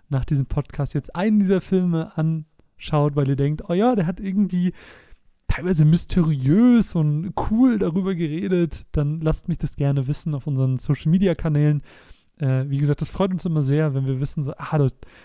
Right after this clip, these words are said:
ihr habt das jetzt gesehen, weil da eine Empfehlung hintersteckt." Das ist immer, äh, wirklich schön zu beobachten. Natürlich freuen wir uns auch,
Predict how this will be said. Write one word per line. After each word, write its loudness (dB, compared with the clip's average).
ihr 2
habt 0
das -4
jetzt -2
gesehen, 4
weil 2
da 2
eine 0
Empfehlung -2
hintersteckt." -6
Das -4
ist -8
immer, 0
äh, 0
wirklich -4
schön 2
zu -4
beobachten. -2
Natürlich 4
freuen 0
wir 0
uns -4
auch, -2